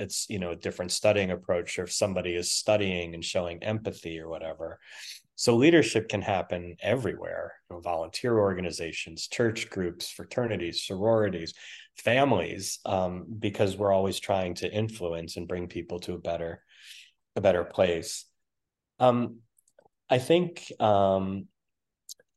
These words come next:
you know, s-, in terms of, you know, society, I think people,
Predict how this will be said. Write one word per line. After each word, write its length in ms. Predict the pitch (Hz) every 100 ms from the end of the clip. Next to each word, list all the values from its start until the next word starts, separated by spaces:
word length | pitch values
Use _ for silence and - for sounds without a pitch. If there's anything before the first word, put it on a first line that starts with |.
| _ _
you 120 | 156 113
know, 120 | 98
s-, 120 | -
in 140 | 123
terms 360 | 110 143 123 110
of, 220 | 104 92 - - - _ _ _ - -
you 140 | 123
know, 140 | 101
society, 1120 | 92 - 101 - 104 92 90 90 90 95 - _
I 100 | -
think 320 | 98 107 92 -
people, 800 | 110 110 107 98 95 90 90